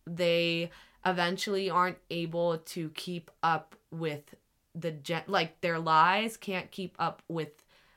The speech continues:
my truth. Therefore, they eventually weed themselves out of my life, or the truth comes to light. You know what I'm saying? Um, and again, I know I have things I need to work on too, but this has come from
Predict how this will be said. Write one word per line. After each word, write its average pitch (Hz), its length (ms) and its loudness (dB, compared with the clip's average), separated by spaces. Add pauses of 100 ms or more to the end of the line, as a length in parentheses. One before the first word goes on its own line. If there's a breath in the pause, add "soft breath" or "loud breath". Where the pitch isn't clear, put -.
my 160 240 0
truth. - 580 -10
Therefore, 165 680 -4
they 156 280 -4
eventually 156 640 -6
weed 147 320 -8
themselves 147 560 -6
out 147 160 -2
of 143 80 -6
my 131 140 -6
life, 120 340 -6
or 185 300 0
the 180 200 -6
truth 190 380 -10
comes 175 380 -6
to 170 120 -8
light. 147 360 -4
You 165 100 -6
know 196 80 -4
what 208 80 -4
I'm 196 100 -4
saying? 175 460 -6 (500 loud breath)
Um, 190 200 8 (340)
and 262 140 2
again, 269 200 0
I 226 120 4
know 240 120 2
I 277 100 4
have 254 180 -2
things 196 260 -4
I 190 80 -4
need 185 160 -4
to 190 80 -10
work 180 240 -4
on 165 140 -4
too, 185 200 -6
but 165 140 -6
this 196 160 -6
has 226 140 -8
come 175 240 -6
from 160 260 -8